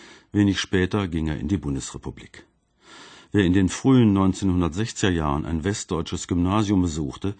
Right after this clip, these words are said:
der kannte diesen Mann. Er wurde im Unterricht zitiert als Kronzeuge der Totalitarismustheorie.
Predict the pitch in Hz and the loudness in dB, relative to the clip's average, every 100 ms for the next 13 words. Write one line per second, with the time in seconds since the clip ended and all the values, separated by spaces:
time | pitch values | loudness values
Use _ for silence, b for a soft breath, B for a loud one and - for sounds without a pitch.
0 | B B B 110 - 85 73 85 71 69 | B B B -6 -6 -4 -4 -4 -6 -2
1 | 98 71 57 - B B B - 101 113 | -2 -2 -6 -12 B B B -4 0 2
2 | 107 95 113 123 92 95 - - 101 - | 4 4 4 2 0 -2 -6 -6 -6 -2
3 | 104 95 - - - 80 90 - - 85 | -2 -2 -6 -10 -6 -2 -2 -2 -2 0
4 | 95 95 101 82 73 80 85 104 90 92 | 0 -2 -4 -8 -8 -8 -6 -4 -4 -4
5 | 80 69 - 69 57 - | -6 -8 -8 -10 -10 -12